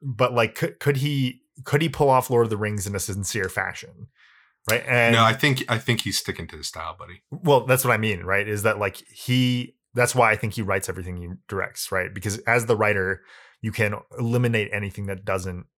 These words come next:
Speaker 1: agree with your style, right?
Speaker 2: Yeah.
Speaker 1: Um, and I think, I think the upsetting part of that is that it, it's, it's, um, a little bit of, like, selling a lie, right?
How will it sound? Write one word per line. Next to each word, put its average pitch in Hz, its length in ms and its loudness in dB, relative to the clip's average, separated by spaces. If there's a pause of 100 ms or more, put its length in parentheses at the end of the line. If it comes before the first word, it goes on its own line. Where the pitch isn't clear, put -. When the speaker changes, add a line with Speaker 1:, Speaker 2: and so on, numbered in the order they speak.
(120)
Speaker 1:
agree 95 280 -8
with 95 180 -14
your 98 100 -12
style, - 520 -10 (880)
right? 87 260 -2 (220)
Speaker 2:
Yeah. 110 240 4
Speaker 1:
Um, 95 280 -8 (1300)
and 139 120 2
I 143 100 6
think, 165 160 0
I 127 60 4
think 143 360 -2 (580)
the 120 320 0
upsetting 127 640 2
part 113 220 0
of 101 100 -4
that 104 220 -2
is 95 140 -4
that 107 200 0
it, 120 200 -10 (100)
it's, - 480 -6
it's, - 300 -8
um, 92 440 -8 (540)
a 110 40 -4
little 156 200 2
bit 143 180 4
of, 107 160 -4
like, 104 180 0
selling 104 360 -2
a 90 80 -6
lie, 87 460 -6 (1160)
right? 95 280 0